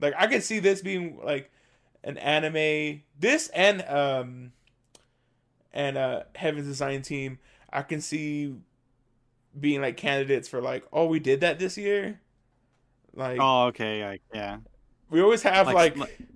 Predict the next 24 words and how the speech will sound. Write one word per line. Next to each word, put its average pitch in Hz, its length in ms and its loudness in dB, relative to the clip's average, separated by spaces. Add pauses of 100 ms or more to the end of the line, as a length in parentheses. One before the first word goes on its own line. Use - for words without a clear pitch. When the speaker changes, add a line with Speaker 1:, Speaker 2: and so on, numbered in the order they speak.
(720)
Speaker 1:
one 156 380 -2
Speaker 2:
anime 127 320 2
that 120 100 2
we 120 100 -2
forgot 110 340 0
Speaker 1:
yeah, 117 40 0
Speaker 2:
about. 123 280 6
Speaker 1:
that 147 100 0
we 151 60 -8
just 160 200 -6
forget 139 360 -2
about. 123 540 -2 (1000)
And 135 460 -4
I 175 120 6
can 285 120 -2
Speaker 2:
Name, 220 120 4
Speaker 1:
feel 196 100 8
Speaker 2:
name 190 200 8
another 185 300 6
anime 175 380 6
that 165 100 2
we 165 100 0
forgot 147 380 2
about. 120 380 0